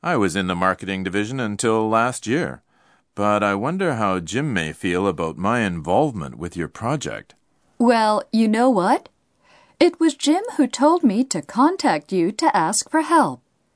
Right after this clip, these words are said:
Speaker 2: It seems he was very impressed by your performance last year in the marketing division.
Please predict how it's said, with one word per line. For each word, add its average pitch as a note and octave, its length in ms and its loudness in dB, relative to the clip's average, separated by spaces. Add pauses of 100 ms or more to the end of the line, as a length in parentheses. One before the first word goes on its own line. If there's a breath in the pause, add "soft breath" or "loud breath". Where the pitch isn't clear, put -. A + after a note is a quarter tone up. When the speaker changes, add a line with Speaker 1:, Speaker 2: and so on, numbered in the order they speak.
(520 soft breath)
Speaker 2:
It E4+ 180 4
seems F#4+ 440 -2
he F4 160 4
was G3 180 0
very B3+ 340 2
impressed F#3+ 640 0
by D#3 140 0
your F#3 200 0
performance A3+ 680 0
last F#3+ 400 0
year C4+ 320 2 (200 soft breath)
in C#4+ 140 6
the D4+ 80 6
marketing D4 540 4
division. E3 600 0